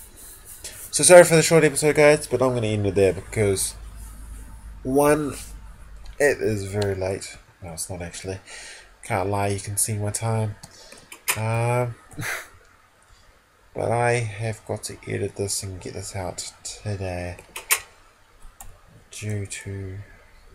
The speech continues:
I am behind. So, without further ado, I know we did nothing. We, we died. We ran away.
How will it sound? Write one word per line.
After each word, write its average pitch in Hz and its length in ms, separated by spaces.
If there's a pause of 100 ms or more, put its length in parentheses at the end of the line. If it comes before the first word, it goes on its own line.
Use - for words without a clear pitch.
(600)
I 90 80
am 98 160
behind. 92 760 (1000)
So, 120 640 (840)
without 123 320
further 107 260
ado, 107 120
I 135 100
know 175 200
we 156 80
did 135 140
nothing. 127 280
We, 101 140
we 107 140
died. 110 480 (1200)
We 117 120
ran 117 220
away. 101 540